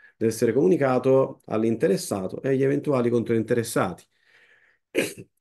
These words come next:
Quindi assolutamente, proprio perché sopra-, sempre, ma a maggior ragione quando mi appresto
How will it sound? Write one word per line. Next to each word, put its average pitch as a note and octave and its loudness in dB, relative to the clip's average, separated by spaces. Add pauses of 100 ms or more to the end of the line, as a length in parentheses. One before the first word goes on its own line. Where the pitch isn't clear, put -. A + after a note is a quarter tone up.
Quindi A#2 4
assolutamente, C#3 2
proprio D3 4
perché B2+ 2 (280)
sopra-, G2+ -2 (100)
sempre, G2+ 2
ma A2 -2
a A2 0
maggior A2 0
ragione B2+ 2
quando A2 0
mi A2+ -2
appresto B2 0